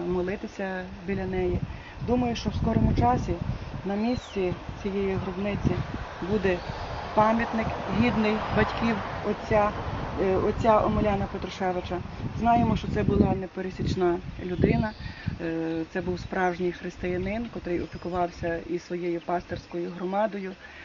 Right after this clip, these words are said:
Був він краєзнавчим, краєзнавцем, великим просвітником, людиною, котра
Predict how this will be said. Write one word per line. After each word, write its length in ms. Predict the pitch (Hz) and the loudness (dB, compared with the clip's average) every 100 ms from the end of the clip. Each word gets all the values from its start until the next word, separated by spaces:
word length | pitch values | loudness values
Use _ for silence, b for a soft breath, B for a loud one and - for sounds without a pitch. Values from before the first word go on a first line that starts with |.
| B | B
Був 260 | 170 208 226 | -6 -2 0
він 160 | 185 | -2
краєзнавчим, 840 | 160 165 160 160 208 214 202 202 156 - | -2 -2 -2 2 6 6 4 -6 -8 -8
краєзнавцем, 760 | 185 170 170 214 208 - 185 180 | -4 -2 0 4 2 2 -6 -4
великим 600 | 165 180 175 - 165 165 - | -2 -2 -4 -2 -2 -2 -4
просвітником, 720 | 170 - 214 202 180 - - B B - | -8 -6 -6 -4 2 4 4 B B 4
людиною, 340 | 277 269 226 | 4 4 0
котра 340 | - 196 185 | -4 -2 2